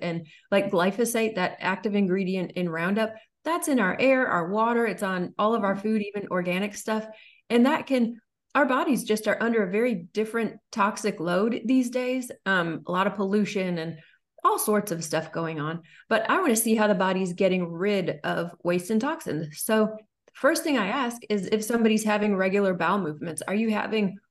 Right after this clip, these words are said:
at least one to two bowel movements a day? Um, the next thing I, I start looking at is the liver function. And the liver is really, really cool. It does so much stuff for us. Um, one of the things it does is produce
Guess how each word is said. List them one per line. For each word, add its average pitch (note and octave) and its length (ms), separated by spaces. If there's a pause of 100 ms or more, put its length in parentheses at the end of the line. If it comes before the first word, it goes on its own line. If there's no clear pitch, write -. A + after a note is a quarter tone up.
(160)
at G3+ 160
least C4 260
one A3 200
to A3+ 100
two A#3 180
bowel F#3+ 240
movements F#3+ 460
a E3+ 80
day? F3+ 320 (960)
Um, A3 180
the A3 140
next G#3 320
thing B3 180
I, F#3+ 320
I G#3 80
start G3+ 320
looking F#3+ 320
at F3 140
is F3+ 140
the F3 100
liver F#3+ 320
function. - 560 (420)
And G#3+ 420 (600)
the A3 100
liver B3+ 360
is F3+ 140
really, B3 340
really G#3+ 240
cool. G3 240
It A3 100
does G#3+ 240
so D4 160
much C#4 220
stuff A3 340
for - 160
us. D#3+ 240 (380)
Um, G3+ 280
one A#3 220
of C4 100
the A#3+ 100
things G#3+ 260
it F3+ 160
does A#3 320
is G3+ 180
produce G#3+ 480